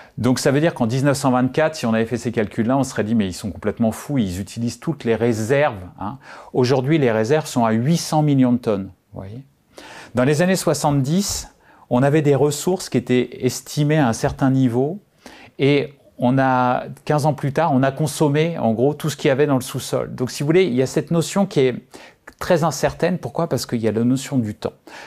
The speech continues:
Ce qui est sûr, et c'est généralement le reproche qu'on me fait, on me dit souvent, « Oui, mais il y a bien un moment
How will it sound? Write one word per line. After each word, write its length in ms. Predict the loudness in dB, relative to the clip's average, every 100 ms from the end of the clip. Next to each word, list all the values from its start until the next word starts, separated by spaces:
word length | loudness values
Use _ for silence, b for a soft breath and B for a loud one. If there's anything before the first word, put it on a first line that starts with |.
| B
Ce 120 | -14
qui 220 | -2 2
est 80 | 2
sûr, 500 | 2 2 4 4 0 -6
et 100 | -6
c'est 220 | 0 0
généralement 540 | 2 2 2 2 2
le 100 | 4
reproche 360 | 2 0 -4 -2
qu'on 100 | 0
me 120 | -2
fait, 300 | 0 0 0
on 120 | 2
me 140 | 2 2
dit 140 | -2
souvent, « 480 | -6 -2 0 -2 -4 B B B 0
Oui, 120 | 2
mais 220 | 4 2
il 60 | 2
y 40 |
a 60 | 0
bien 220 | 0 0
un 180 | 0 0
moment 580 | 2 2 2 0 -2